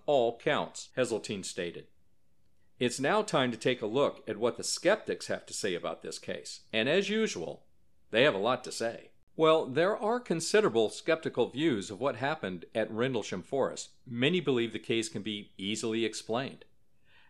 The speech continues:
As science writer and U F O skeptic Ian Ridpath explains, on the night of the incident,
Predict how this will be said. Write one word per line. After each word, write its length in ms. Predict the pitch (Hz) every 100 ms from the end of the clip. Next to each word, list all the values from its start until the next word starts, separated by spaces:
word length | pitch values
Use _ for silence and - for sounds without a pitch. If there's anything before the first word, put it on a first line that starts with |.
| -
As 280 | 131 123 117
science 420 | - 175 196 -
writer 340 | 143 143 127 110
and 120 | 110
U 140 | 123
F 140 | 120 107
O 100 | 95
skeptic 600 | - 139 139 95 85 - - - -
Ian 460 | 131 139 127 104 95
Ridpath 580 | 131 170 113 92 80 95
explains, 580 | - - 80 85 - - - - 113
on 140 | 117
the 80 | 120
night 260 | 131 202
of 100 | 240
the 140 | 196 170
incident, 460 | 190 117 87 85